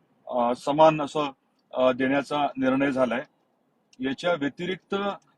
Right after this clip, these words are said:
एक शंभर सव्वाशे कोटी विमा कंपनीकडनं घ्यावे लागणार आहेत. ही चालढकल चालूच आहे.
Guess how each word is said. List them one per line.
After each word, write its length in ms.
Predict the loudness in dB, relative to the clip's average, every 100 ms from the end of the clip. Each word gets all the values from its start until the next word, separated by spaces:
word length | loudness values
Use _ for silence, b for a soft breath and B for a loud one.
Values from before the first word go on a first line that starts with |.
| -12
एक 100 | -10
शंभर 340 | -6 0 0
सव्वाशे 420 | 0 2 2 0 -8
कोटी 460 | -8 -8 -8 -10 -12 _ _ 0
विमा 280 | 4 4
कंपनीकडनं 680 | 2 -2 -4 -8 -4 -4 -2 -2
घ्यावे 260 | 2 4
लागणार 300 | 4 4 4
आहेत. 160 | 2 -2 _ _ _ _ _ _ _ _ -6
ही 60 |
चालढकल 540 | 4 6 6 0 -2 -2
चालूच 400 | 0 2 2 2
आहे. 260 | 2 0